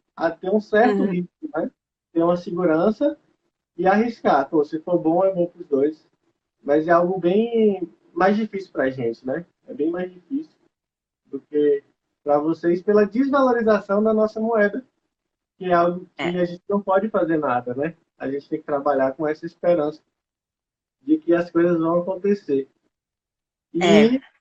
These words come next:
Speaker 2: é uma coisa complicada essa.
Speaker 1: E uma outra coisa que é legal a gente falar, não sei se você tem noção, mas aqui no Brasil a cultura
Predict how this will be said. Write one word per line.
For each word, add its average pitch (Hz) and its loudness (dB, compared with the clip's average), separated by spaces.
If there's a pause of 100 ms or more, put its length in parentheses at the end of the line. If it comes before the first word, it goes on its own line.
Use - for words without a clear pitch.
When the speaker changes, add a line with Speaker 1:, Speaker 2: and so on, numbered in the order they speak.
(340)
Speaker 2:
é 190 2
uma 196 2 (100)
coisa 185 0
complicada 180 0
essa. 156 -2 (880)
Speaker 1:
E 151 -8
uma 175 2
outra 190 -2
coisa 180 -4
que 180 -14
é 175 0
legal 151 0
a 165 -2
gente 151 -14
falar, 147 0
não 185 -4
sei 156 -8
se - -20
você - -8
tem 151 -20
noção, 165 -6
mas 175 -2
aqui 175 -6
no 175 -2
Brasil 170 -2
a 185 -2
cultura 208 -2